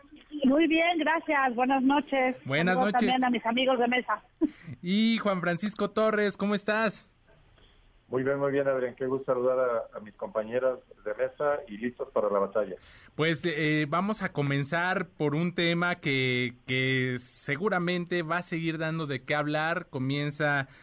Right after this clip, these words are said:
Speaker 2: pues, ya este, esta discusión de la reforma electoral en la Cámara de Diputados. Este, pues, vamos a empezar primero con las damas. Jaina Pereira, ¿qué, qué,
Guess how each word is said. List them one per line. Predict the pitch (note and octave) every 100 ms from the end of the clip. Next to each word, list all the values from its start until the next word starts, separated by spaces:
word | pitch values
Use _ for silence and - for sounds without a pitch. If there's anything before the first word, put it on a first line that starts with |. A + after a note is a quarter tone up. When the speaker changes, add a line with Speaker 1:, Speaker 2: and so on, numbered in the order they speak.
| - _
Speaker 2:
pues, | B2 A#2+
ya | C3 C#3+ D3 D#3
este, | B2 C#3 C#3 - D3 C#3 B2 B2
esta | C#3 D3+
discusión | C#3+ A#2+ - A#2+ - F3 F3
de | D3+
la | B2+
reforma | A#2+ A#2 C#3+ D3+
electoral | C#3+ B2 B2+ B2 C#3
en | C#3+
la | B2+
Cámara | A2+ C3 C3+ B2+ A#2
de | A#2
Diputados. | A2 G#2 A#2 A2+ F3 F3+ G#3 - - - - -
Este, | C3+ C3+ - C#3+ C#3 C#3+ C#3+ C#3+
pues, | - D3+
vamos | - G3 G#3
a | G3
empezar | F#3 F3+ A3 A3+
primero | G#3+ G#3+ G#3+ A3 G#3 F#3+
con | F3 F3
las | F3+ F3+
damas. | C4 D4 C#4 -
Jaina | A#3 A#3+ A#3 A#3 G#3+
Pereira, | G3 G#3 A3 G#3+ G3+
¿qué, | G#3 G#3 -
qué, | G#3+